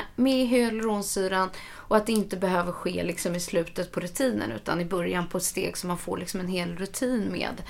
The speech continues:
med de här, eh, återfuktande och, eh, huduppbyggande ingredienserna om man vill. Så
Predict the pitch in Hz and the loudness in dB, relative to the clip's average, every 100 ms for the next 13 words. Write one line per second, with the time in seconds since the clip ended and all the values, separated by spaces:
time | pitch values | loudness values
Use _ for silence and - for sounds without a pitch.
0 | - - - - 220 202 180 170 170 175 | -12 -14 -12 0 2 4 2 2 2 2
1 | 104 101 - 185 - - 82 - 214 180 | 0 0 -2 -4 -2 -2 -2 2 2 2
2 | 185 185 180 - 202 180 170 165 175 - | 0 -2 -4 -4 -4 -2 0 2 2 0
3 | 170 - - 202 202 175 180 175 - - | -2 -2 -2 2 4 2 0 -6 -6 -4
4 | 180 - 170 175 175 175 175 175 185 202 | 0 4 4 4 2 4 4 2 0 0
5 | 196 175 165 160 180 196 208 240 - 180 | 0 0 0 0 0 0 2 2 0 0
6 | 180 | 0